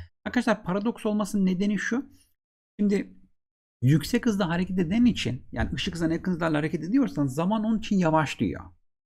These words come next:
Dolayısıyla dünyadaki kişi için Kıvanç ne yaptı? Yüksek hızda hareket etmiş oldu. Ama, e, Kerem ise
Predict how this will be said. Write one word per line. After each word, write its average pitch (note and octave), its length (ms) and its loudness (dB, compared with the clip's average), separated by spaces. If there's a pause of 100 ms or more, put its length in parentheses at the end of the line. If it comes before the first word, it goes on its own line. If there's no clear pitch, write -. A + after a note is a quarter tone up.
(480)
Dolayısıyla A3+ 580 2
dünyadaki A3+ 640 2
kişi - 300 0
için - 500 -2 (100)
Kıvanç A#3 520 2
ne G3 100 4
yaptı? B3+ 540 0
Yüksek F#3 380 2
hızda F3+ 180 2
hareket D#3+ 240 0
etmiş G3 300 0
oldu. G#3 400 -4 (680)
Ama, A3 560 4
e, B2+ 360 0 (180)
Kerem B3+ 360 4
ise F#3 400 2